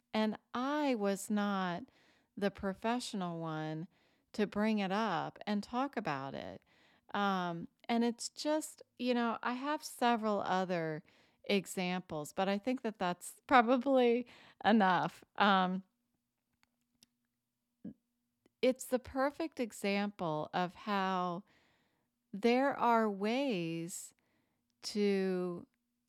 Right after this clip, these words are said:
talk through these things. And still, I, I tend to not do it. You know, it's not my immediate,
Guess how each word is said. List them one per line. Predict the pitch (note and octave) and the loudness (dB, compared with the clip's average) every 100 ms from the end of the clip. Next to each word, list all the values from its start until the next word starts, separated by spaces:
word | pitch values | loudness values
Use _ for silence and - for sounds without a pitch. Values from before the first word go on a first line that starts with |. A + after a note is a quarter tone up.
| _ | _
talk | - - A#3 B3 B3 | -10 0 2 2 -6
through | - - G#3+ B3+ C#4 | -10 -4 0 0 -2
these | C4 B2 D#3+ | -4 -6 -10
things. | - - - - - - - _ _ _ _ _ | -10 -10 -10 -12 -14 -16 -20 _ _ _ _ _
And | G#3 G#3 G#3 G3+ F#3+ F#3+ F#3+ - _ | -2 0 2 0 0 -4 -8 -12 _
still, | - - - D4 D#4 F#3 E3 F3 - _ _ - | -18 -8 0 2 4 2 0 -6 -14 _ _ -10
I, | - A3 A3 G#3+ G#3+ G#3+ A3 - | -2 0 2 2 0 -2 -4 -2
I | G#3+ | 0
tend | G#3+ - B3 B3 B3+ B3+ - | 0 -4 -2 2 2 0 -2
to | - G#3 G3 G3 F#3+ F#3+ F#3+ _ _ _ _ _ _ _ - | -2 0 0 0 -2 -4 -6 _ _ _ _ _ _ _ -2
not | F#3+ G3 G#3+ - _ | 0 2 0 -4 _
do | - A3+ G#3 | 0 0 0
it. | B2+ - - - | -4 -8 -10 0
You | G#3 | 2
know, | G3+ G#3 | 4 2
it's | G#3 - | 0 -2
not | A3 A3+ A#3+ A#3 - _ _ _ _ _ - | 0 2 0 -2 -8 _ _ _ _ _ -2
my | G#3 G3+ G3 G3 F#3 | 2 2 2 0 -2
immediate, | - F#3+ F#3+ G3+ G3+ F#3+ F3 E3+ | -2 -2 0 0 0 0 0 -2